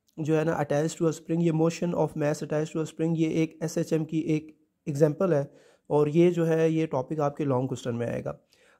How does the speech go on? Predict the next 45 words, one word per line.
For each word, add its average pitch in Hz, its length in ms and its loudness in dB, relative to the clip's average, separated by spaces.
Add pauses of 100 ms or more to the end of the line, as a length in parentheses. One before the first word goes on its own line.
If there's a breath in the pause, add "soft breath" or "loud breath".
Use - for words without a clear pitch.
बाकी 170 240 4
यहाँ 190 240 4
से 190 140 -2
कुछ 190 260 -4
छोटे-छोटे 180 400 -2
क्वेश्चंस 180 340 -4
बन 170 180 -2
सकते 175 320 -4
हैं, 180 140 2
लेकिन, 165 380 -2
आ, 160 220 2
क्योंकि 160 260 -2
मैंने 165 180 4
आपको 165 260 0
ये 170 140 2
कहा 156 160 0
है 160 100 0
कि 156 80 -4
लॉन्ग 143 280 2
और 160 60 -2
शॉर्ट 151 260 0
क्वेश्चन 165 260 -6
की 160 100 -2
कॉम्बिनेशन 147 520 -2
बताऊँगा, 156 360 0
तो 156 100 -2
ये 170 240 2
एक 165 100 -2
लॉन्ग 143 240 2
क्वेश्चन 160 240 -6
इसका 170 260 -4
पहले 147 280 0
पेज 139 280 -2
पे 151 80 0
एग्जिस्ट 135 320 -2
करता - 260 -6
है, 170 120 -6 (400 soft breath)
जो, 165 140 4 (720 soft breath)
जो 175 140 2
कि 180 100 4
आगे 170 240 4
सारी 170 260 0
इसकी 175 200 -4
थ्योरी 170 320 -2
होगी, 165 320 0